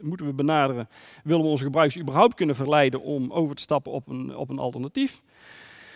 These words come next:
Koppeling met Surf Connect, vanzelfsprekend. Het is al een paar keer hier, eh, eh, ter sprake geweest. En data in de community. Want het belangrijkste argument om dit te doen was, wij willen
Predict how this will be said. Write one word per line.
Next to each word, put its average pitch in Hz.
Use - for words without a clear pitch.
Koppeling 214
met 196
Surf 196
Connect, 240
vanzelfsprekend. 190
Het 220
is 190
al 170
een 143
paar 165
keer 156
hier, 147
eh, 135
eh, 127
ter 120
sprake 170
geweest. 139
En 147
data 180
in 156
de 151
community. 147
Want 131
het 165
belangrijkste 160
argument 143
om 131
dit 135
te 131
doen 135
was, 123
wij 123
willen 120